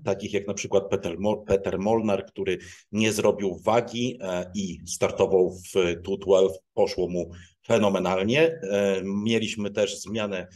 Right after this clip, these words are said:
co do Kuby, który wyszedł w Open i jeszcze Madelman wyszedł w two twelve, bo nie zrobił wagi w klasyku.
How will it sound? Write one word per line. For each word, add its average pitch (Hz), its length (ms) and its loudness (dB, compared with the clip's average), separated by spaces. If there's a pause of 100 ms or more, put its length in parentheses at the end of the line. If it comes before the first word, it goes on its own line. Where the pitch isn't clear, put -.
(160)
co - 160 -4
do 107 100 2
Kuby, 110 560 2
który 92 440 0
wyszedł 95 360 -4
w - 120 -20
Open 131 480 2 (340)
i 135 200 -8
jeszcze 113 460 4
Madelman 104 600 2 (160)
wyszedł 101 420 -2
w - 100 -18
two 95 140 -12
twelve, 107 440 2
bo 95 180 4
nie 95 120 -2
zrobił 85 320 -4
wagi 80 260 -6
w - 60 -20
klasyku. - 480 -2